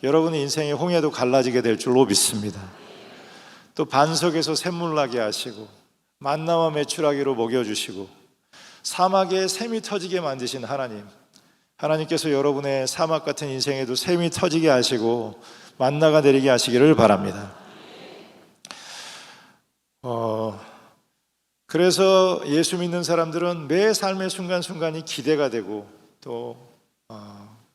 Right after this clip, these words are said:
기쁨이 있습니다. 뭐, 야구 저는 좋아하는데, 야구의 대타라고 하는 게 있거든요. 아주 중요한 승부처에,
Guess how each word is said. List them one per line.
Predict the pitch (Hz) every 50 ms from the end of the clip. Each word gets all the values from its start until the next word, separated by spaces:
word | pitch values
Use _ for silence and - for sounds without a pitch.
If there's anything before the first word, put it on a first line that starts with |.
| _ _
기쁨이 | - - 160 160 202 196 185 180
있습니다. | 147 120 - - 120 98 98 110 110 - _ - - - - _
뭐, | - 143 139
야구 | 127 123 127 139 143 147 175 175 170 170 170 165 156
저는 | - 143 147 147 151 143
좋아하는데, | - 135 131 131 135 131 131 131 135 156 170 160 131 110 98 98 - - - - - - - _ _ _
야구의 | 143 127 131 147 147 156 165 165 160 165 -
대타라고 | - 131 131 131 135 139 - 160 160 156 156 147 131 139
하는 | 135 131 131
게 | 120 117
있거든요. | 107 - 127 104 113 117 123 139 139 120 104 95 90 _ _ _ _ _ _ _ _ _ _ _
아주 | - 120 123 127 143 127 -
중요한 | - - - 135 147 165 180 175 170
승부처에, | 165 - - 196 196 190 190 185 185 - 170 147 143 151 165 151 120 98